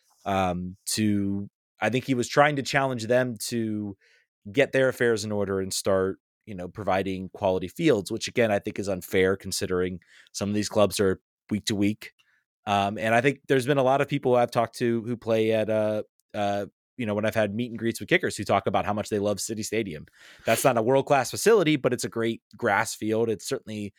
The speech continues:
the players love playing on it. And, you know, it's certainly a step up from several of the other league, you know, things in the league. So I don't know. Interesting comments. Um, I think it's, I think it's good that U S Soccer appears to be sort of shopping around. How can we make this tournament bigger?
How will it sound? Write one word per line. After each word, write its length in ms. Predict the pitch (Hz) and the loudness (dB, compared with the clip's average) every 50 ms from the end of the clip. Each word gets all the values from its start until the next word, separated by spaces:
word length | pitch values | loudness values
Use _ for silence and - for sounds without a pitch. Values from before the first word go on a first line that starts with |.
| _ _ _ _ - | _ _ _ _ -8
the 80 | - 101 | -6 -2
players 340 | - 120 120 120 117 104 | 2 4 4 4 4 2
love 180 | 104 117 113 107 | 2 2 0 0
playing 300 | - 104 95 101 110 110 | 0 -2 -2 -2 0 0
on 140 | 110 113 123 | 0 0 0
it. 160 | 135 131 - | -2 -4 -4
And, 340 | - 101 98 101 101 101 104 - | -6 -6 -4 -4 -4 -6 -10 -10
you 100 | - 110 | -10 -8
know, 140 | 101 98 98 | -6 -4 -4
it's 120 | 101 - | -4 -4
certainly 300 | - 139 - 107 110 107 | -4 -4 -4 -4 -2 -2
a 100 | 110 104 | 0 -2
step 300 | 98 - - 139 120 - | 0 2 2 2 4 4
up 180 | 117 113 - _ | 2 0 0 _
from 200 | - 117 104 101 | -8 -10 -8 -4
several 300 | - 120 110 104 110 107 | -2 -2 0 0 0 -2
of 40 | 98 | 0
the 140 | 101 101 | 0 -2
other 120 | 104 101 101 | -2 -2 -4
league, 280 | 92 87 90 85 80 - _ _ _ _ _ | -6 -4 -6 -8 -8 -12 _ _ _ _ _
you 100 | - 98 | -12 -10
know, 140 | 90 87 82 80 | -8 -8 -8 -6
things 220 | - 92 87 82 - | -6 -8 -8 -8 -10
in 80 | 73 | -14
the 60 | 76 76 | -14 -14
league. 220 | 76 71 64 - | -14 -14 -14 -12
So 260 | - 101 87 87 - _ _ _ - - - - _ _ _ _ _ | -10 -8 -8 -8 -10 _ _ _ -20 -20 -20 -20 _ _ _ _ _
I 80 | - 196 | 4 4
don't 100 | 190 156 | 4 4
know. 120 | 117 - - | 0 -2 -2
Interesting 300 | - 196 202 185 185 196 | -2 0 0 2 0 2
comments. 440 | - 165 160 156 160 160 143 - - | 2 2 2 2 2 0 0 -2 -2
Um, 160 | 143 135 131 | 0 0 2
I 60 | 135 143 | 2 2
think 140 | 170 165 | 2 0
it's, 220 | 156 135 - - - - | 0 -2 -4 -4 -4 -2
I 80 | 139 | -2
think 140 | 135 160 143 | 0 0 -2
it's 120 | 143 - | -2 -4
good 220 | - - 139 131 113 | -2 -2 -2 0 2
that 320 | 131 131 123 123 - - _ | 2 2 4 2 0 -2 _
U 200 | - 127 123 131 | -8 -2 0 0
S 100 | 131 120 | 0 2
Soccer 380 | - - 127 123 120 - 139 127 | 2 0 0 0 0 -2 -2 -2
appears 400 | 120 113 - - 120 120 120 - | -2 -4 -4 -6 -6 -6 -6 -6
to 80 | - 117 | -8 -10
be 220 | 101 113 113 110 | -8 -6 -6 -6
sort 240 | - - 123 117 110 | -4 -4 -2 -2 -2
of 100 | 107 - | -2 -2
shopping 380 | - - 120 123 - 139 120 | 0 2 2 2 2 0 -2
around. 340 | 120 107 104 110 127 147 139 | -2 0 0 2 2 0 0
How 140 | 113 113 120 | 0 -2 -2
can 120 | 104 110 | 0 -2
we 120 | 113 113 104 | -4 -4 -4
make 160 | 104 104 - | -6 -8 -8
this 160 | - 101 - | -10 -10 -10
tournament 340 | - 110 107 104 101 98 - | -8 -10 -8 -8 -8 -8 -8
bigger? 380 | 107 107 107 143 165 208 214 | -6 -4 0 0 0 0 -2